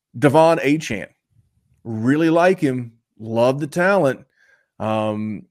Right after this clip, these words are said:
go back to good people, bad tweets. The, the talent's clearly there. Can he fade the injury bug? Um, I think people are gonna have him in the top five in the offseason. I will not be one of those people.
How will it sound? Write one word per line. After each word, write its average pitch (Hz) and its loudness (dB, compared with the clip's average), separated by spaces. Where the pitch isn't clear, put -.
go 117 0
back 131 2
to 127 -8
good 131 -2
people, 139 0
bad 131 2
tweets. 147 -6
The, 117 -4
the 110 -8
talent's 165 -4
clearly 151 0
there. 107 -8
Can 123 -4
he 147 -2
fade 151 -2
the 135 -4
injury 143 -2
bug? 139 2
Um, 110 -2
I 143 0
think 165 -2
people 180 -2
are 156 4
gonna 143 0
have 135 0
him 139 0
in 127 -4
the 113 -6
top 127 -6
five 120 2
in 143 -2
the 147 -4
offseason. 160 -4
I 123 -2
will 135 0
not 135 0
be 139 2
one 131 0
of 131 -4
those 127 0
people. 185 -2